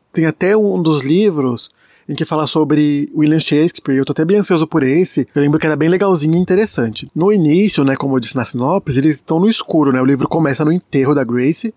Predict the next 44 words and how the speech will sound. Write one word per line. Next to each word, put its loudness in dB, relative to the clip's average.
a -2
avó -2
das -2
crianças, 0
elas -2
são 0
órfãs, 0
né, 2
elas 0
já 0
perderam 2
o -2
pai -2
anteriormente, -2
e 0
elas 4
estão -2
sob -2
os -2
cuidados -2
da -2
irmã 2
da 2
Grace, -2
que -4
é 0
a -2
tia -2
Beatriz, -6
no -6
caso -2
a 0
tia-avó -2
deles. -6
E 0
ela 2
não 2
tem 2
muito 2
contato -2
com 0
as -4
crianças, 0
né, -2